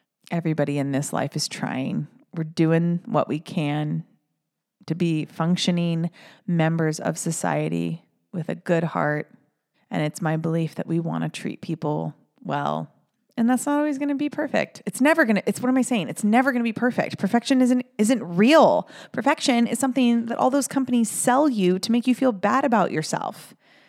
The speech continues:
So I don't know. I don't know really, like, where I'm going with this episode, but it was just a really funny, it was just, like, a really funny moment. Anyway, y'all,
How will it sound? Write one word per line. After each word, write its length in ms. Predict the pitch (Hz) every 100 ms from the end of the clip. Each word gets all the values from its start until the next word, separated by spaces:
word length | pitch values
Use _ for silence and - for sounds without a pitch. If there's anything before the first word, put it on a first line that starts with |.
| _ _ -
So 420 | 190 165 160 156 - _ _ _ _ _ _ _ _ -
I 140 | 147
don't 180 | 117 104
know. 280 | 71 52 156 - _ -
I 100 | 202
don't 120 | 190
know 140 | 160
really, 400 | 151 160 151 156
like, 340 | 143 139 139 -
where 260 | - 165 151
I'm 120 | 156
going 340 | 156 147 147 151
with 140 | 151
this 160 | 160 160
episode, 440 | - 165 143 156
but 120 | 160
it 40 | -
was 120 | 170
just 160 | 170
a 60 | 170
really 240 | 165 160
funny, 540 | 165 - 160 156 156 160 _ _ _ _ _ _ _ -
it 60 |
was 100 | 170
just, 160 | 156 -
like, 140 | 170
a 60 | 156
really 220 | 165 76
funny 320 | - - 73
moment. 460 | 76 73 73 73 - _ _ _ _ _ _ - - - - - - - - -
Anyway, 380 | 247 240 214 202
y'all, 420 | 190 185 185